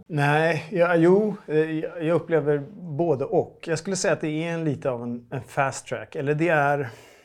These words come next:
Jag vet inte om det var Jung som sa... Jag gillar inte att citera Jung egentligen, det är som om man låter att man försöker göra någonting som man inte försöker göra. Men,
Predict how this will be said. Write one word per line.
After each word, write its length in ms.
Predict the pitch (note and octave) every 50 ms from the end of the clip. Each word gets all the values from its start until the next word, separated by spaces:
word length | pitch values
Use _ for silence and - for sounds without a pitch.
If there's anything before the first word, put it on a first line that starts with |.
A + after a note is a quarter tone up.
| _ _ _ _ _ _ _ _ _ _ _ _ _ _ - - - - - - - -
Jag 80 | B2
vet 100 | B2+ C3+
inte 180 | C3 C3 A#2 C3+
om 60 | B2
det 60 | B2
var 60 | B2 C3
Jung 320 | B2+ C3+ D3+ D#3+ D#3+ C3+
som 160 | - - A#2
sa... 300 | G#2+ - C3+ B2+ B2 A#2+ A#2+ -
Jag 300 | - C#3+ D#3 C3 A#2 D3 - - - _ - - _ _ _
gillar 200 | - B2+ B2+ C3
inte 120 | A2+ A#2+
att 60 | A2+
citera 380 | - - - A2 - B2+ A#2+ A#2
Jung 320 | A#2 B2 C3+ C3 A#2+ A#2+
egentligen, 460 | A#2+ B2 B2+ A#2+ A#2 - A2+ A2 A#2+
det 60 | C3+ C3
är 80 | B2
som 180 | A2 - C#3 A#2+
om 100 | A#2+ B2
man 200 | A#2+ A#2+ A#2+ B2
låter 260 | B2+ B2+ A#2 - B2+
att 80 | A2 A#2
man 240 | A#2+ A2+ A2 A2 A2
försöker 380 | - - A2+ A#2 B2+ B2 - B2+
göra 140 | B2 B2+ B2+
någonting 300 | B2 B2 A#2+ - B2+ G#2
som 120 | - A3+
man 80 | E3+ A2
inte 120 | - B2+
försöker 280 | - - C#3+ C3+ - C#3
göra. 360 | C#3 C3+ C#3 C#3+ C#3+ C#3 B2+
Men, 240 | B2+ C3 C3 B2+